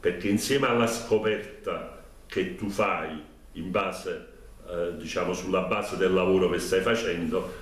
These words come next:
viene fuori anche la scoperta, eh,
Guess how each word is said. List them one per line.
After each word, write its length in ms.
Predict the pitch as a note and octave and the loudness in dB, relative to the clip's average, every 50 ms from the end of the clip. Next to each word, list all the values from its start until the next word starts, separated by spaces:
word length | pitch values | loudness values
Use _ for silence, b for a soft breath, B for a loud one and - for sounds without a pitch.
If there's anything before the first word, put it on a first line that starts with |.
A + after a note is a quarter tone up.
| B B | B B
viene 260 | - F2 F#2+ F#2+ G2 F#2+ | -2 0 2 2 2 0
fuori 360 | F#2+ G2 F#2+ F#2+ F#2 F#2+ G2+ | 0 2 2 2 4 2 2
anche 580 | G#2 G#2+ G#2 G2+ G2 F#2+ F#2 F#2 F#2 F#2 F2+ | 2 0 -2 0 2 2 4 4 4 2 2
la 140 | F2+ F#2 F2+ | 0 0 -2
scoperta, 1300 | F2+ - - - F#2 F2 F2+ G2 F#2+ F#2 - - - - - F#2+ F#2 F2+ F2+ F2+ - - - - - - - - | -2 -2 0 2 2 4 4 4 4 2 0 -4 -8 -4 -2 0 0 0 -2 -4 -6 -12 -14 -18 -20 -18 -16 -10
eh, 60 | D#2+ | -6